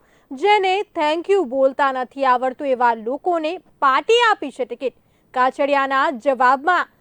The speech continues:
ભાજપના અમરેલીના ઉમેદવારે પત્ર લખ્યો છે.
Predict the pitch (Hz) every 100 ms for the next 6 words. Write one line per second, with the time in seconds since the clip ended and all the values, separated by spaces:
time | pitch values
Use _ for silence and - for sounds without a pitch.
0 | _ - 226 285 330 392 349 349 370 320
1 | 359 349 349 339 320 320 269 302 302 294
2 | 302 320 _ 320 294 254 226 220 247 247
3 | -